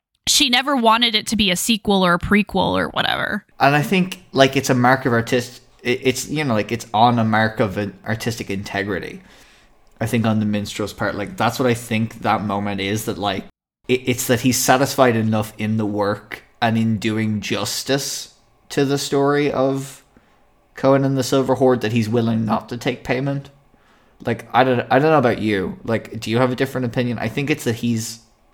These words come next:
Speaker 2: satisfied that he's done something good and that he's memorialized them enough that he, uh,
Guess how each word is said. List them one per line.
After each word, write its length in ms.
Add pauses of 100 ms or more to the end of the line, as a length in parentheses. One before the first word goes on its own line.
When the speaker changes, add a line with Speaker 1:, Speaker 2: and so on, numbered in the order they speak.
Speaker 2:
satisfied 720
that 140
he's 280
done 380
something 500
good 380 (680)
and 140
that 80
he's 240
memorialized 880
them 140
enough 800 (160)
that 100
he, 260
uh, 500